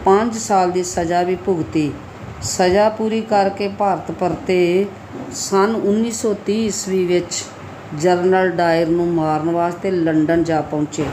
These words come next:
ਜਨਰਲ ਡਾਇਰ ਨੂੰ ਮਾਰਨ ਵਾਸਤੇ ਬਹੁਤ ਮੌਕੇ ਮਿਲੇ, ਪਰ ਊਧਮ ਸਿੰਘ ਨੇ ਕਿਹਾ ਕਿ ਜਲਿਆਂਵਾਲੇ ਬਾਗ ਦੀ ਘਟਨਾ ਦਾ ਬਦਲਾ ਲੰਡਨ ਦੀ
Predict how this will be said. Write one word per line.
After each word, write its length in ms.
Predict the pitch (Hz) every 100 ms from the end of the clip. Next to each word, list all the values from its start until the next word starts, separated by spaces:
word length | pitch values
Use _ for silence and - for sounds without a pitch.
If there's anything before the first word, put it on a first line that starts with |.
| -
ਜਨਰਲ 500 | 151 185 180 190 196
ਡਾਇਰ 340 | 190 175 175 175
ਨੂੰ 180 | 185
ਮਾਰਨ 320 | 185 165 165 170
ਵਾਸਤੇ 460 | 165 165 165 185 170 151
ਬਹੁਤ 480 | 156 165 196 202 196
ਮੌਕੇ 420 | 170 160 - 165
ਮਿਲੇ, 280 | 160 156 160 -
ਪਰ 320 | 170 165 165 - - - - - - 175
ਊਧਮ 300 | 180 208 214
ਸਿੰਘ 320 | 196 190 185
ਨੇ 280 | 185 175 170 170
ਕਿਹਾ 580 | 175 175 175 165 180 208 - - - -
ਕਿ 140 | 202 190
ਜਲਿਆਂਵਾਲੇ 800 | 156 180 202 226 220 202 185 185
ਬਾਗ 360 | 165 170 165
ਦੀ 200 | 175 180 175
ਘਟਨਾ 420 | 185 165 143 147
ਦਾ 180 | 160 180
ਬਦਲਾ 380 | 165 160 160 175
ਲੰਡਨ 540 | 185 170 160 160 170
ਦੀ 100 | 170